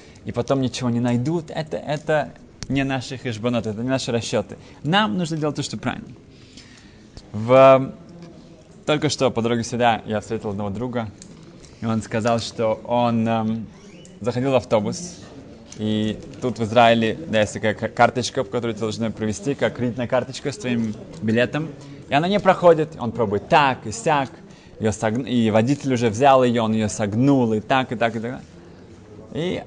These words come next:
он берет сам этот мой друг берет эту карточку еще раз и проводит. Да, и пр-, ну, про-, и вдруг все нормально, выходит билетик, все отлично.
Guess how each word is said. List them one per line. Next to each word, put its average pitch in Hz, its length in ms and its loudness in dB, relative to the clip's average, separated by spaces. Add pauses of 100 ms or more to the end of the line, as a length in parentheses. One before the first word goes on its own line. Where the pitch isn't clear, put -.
(120)
он 131 200 2
берет 127 360 4
сам 123 380 0 (520)
этот 101 320 -4
мой 107 160 -2
друг 123 200 -4
берет 123 220 2
эту 107 140 -4
карточку 110 380 0
еще 107 220 -4
раз - 320 -14 (800)
и 175 320 -4 (440)
проводит. 151 520 4 (1000)
Да, 135 200 -2
и - 140 -8
пр-, - 200 -10
ну, 123 260 -6
про-, 131 240 -8 (200)
и 139 80 -6
вдруг 180 300 0
все - 140 -8
нормально, 139 580 -2
выходит 113 300 -2
билетик, 139 480 -2
все 123 160 -4
отлично. 107 480 -6